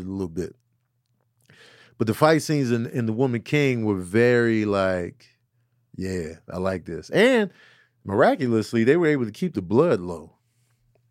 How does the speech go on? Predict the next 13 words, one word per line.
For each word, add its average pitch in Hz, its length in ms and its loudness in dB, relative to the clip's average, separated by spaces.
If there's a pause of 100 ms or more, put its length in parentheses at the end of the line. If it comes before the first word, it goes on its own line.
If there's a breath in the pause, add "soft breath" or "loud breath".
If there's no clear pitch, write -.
(120)
I 151 60 0
don't 294 140 -2
know 240 60 4
what 165 200 4
this 160 140 2
movie 151 240 0
was 101 180 -4
rated, 120 340 0
but 117 140 -2
it 151 80 -2
wasn't 151 300 0
very 123 240 2
bloody, 107 380 -2